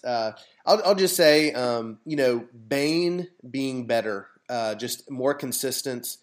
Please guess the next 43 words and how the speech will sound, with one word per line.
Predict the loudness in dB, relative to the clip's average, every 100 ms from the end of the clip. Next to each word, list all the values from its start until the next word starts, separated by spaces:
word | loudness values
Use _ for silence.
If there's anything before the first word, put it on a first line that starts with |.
| _ _ _
Not, | -10 -4 0 0 -2 -4 -10 -10
uh, | -8 -6 -6 -6
this, | -4 -2 -4 -10
this | -6 -4 -2
was | -4
the | -2
first | -2 -2 -4
week. | -6 -6 -4
I |
mean, | -6
it | -4
probably | -2 0 0
started | 2 2 2 0
last | 0 0 -2
week | -6 -6
a | -6
little | -4 -2
bit, | -2 -2 -4 _ _ _ _ _
um, | -6 -4 -4 -6 -10 -16 _ _ _ _ _ _ _ _ _ -16
with | -14 -4
Bane | 0 2 0
hitting | -2 -4
a | -4
couple | -4 -4
clutch | -4 -2 -2 -6 -8
threes | -8 -6 -8 -10 -8 -10 -10 _ _ -16
and | -8
some | -6
big | -4 -4
shots | 0 0 0
in | -6
the | -10
fourth | -8 -8
quarter | -8 -8 -6
last | -2 -2 -2 -6
week. | -12 -10
But | -6
this | -6 -4
week, | -6 -6
it, | -8
it | -10 -14
felt | -2 0 2
like | 0 -4 -6 -8